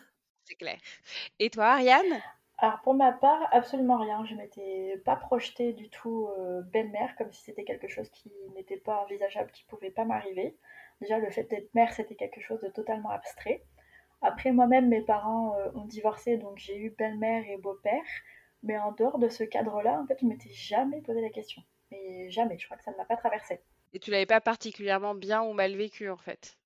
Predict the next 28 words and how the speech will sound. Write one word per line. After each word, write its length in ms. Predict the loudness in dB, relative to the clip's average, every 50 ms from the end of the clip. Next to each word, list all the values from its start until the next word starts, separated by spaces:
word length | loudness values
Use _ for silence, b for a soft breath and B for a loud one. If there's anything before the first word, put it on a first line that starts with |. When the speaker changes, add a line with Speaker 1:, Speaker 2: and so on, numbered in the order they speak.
| _ _ -4
Speaker 2:
d'avoir 260 | -2 0 0 0 0
eu 80 | -2 -2
des 120 | -4 -4
beaux-parents, 460 | -4 -4 -4 -2 -4 -4 -4 -8 -12
toi ? 240 | -12 -10 -10 -10 -10 _ _ _ -4 4 6
Speaker 3:
Euh, 280 | 8 8 8 6 6
ça 160 | 6 6 4
dépend 280 | 6 4 2 2 2 4
lesquels. 420 | 4 4 4 6 4 4 4 0 -4
Speaker 2:
<laughs> 800 | -8 -8 -4 -4 -2 -2 -2 -2 -2 -2 -4 -4 -4 -6 _ -4
Speaker 3:
J'ai 320 | 2 4 8 10 10 8 8
bien 220 | 10 8 10 10
accepté 340 | 10 8 8 6 2 2 _ _ _ -6
mon 100 | -2 2
beau-père, 480 | 6 6 6 6 6 4 2 2 2 -2
bizarrement. 640 | -6 -6 -4 0 0 0 0 -2 -2 0 2 2 2
Enfin, 180 | 4 4 4 4
bizarrement, 540 | 4 4 2 2 2 0 -4 -8 -10 -10 -14 -18
c'est 280 | -14 -10 -8 -8 -6
passé, 520 | -4 -2 -4 -4 -4 -8 -8 -4 -2 -2 0
euh, 100 | -2 -2 -2
comme 180 | 0 0 0
une 80 | 2 0
lettre 200 | 0 -2 0 -2
à 40 | 0
la 120 | 0 0
poste. 400 | 0 0 0 0 0 -2 -4 -4 -4 B B B B B B B B B B B _ 0
Ma 600 | 4 8 10 10 10 10 10 10 10 8 8 6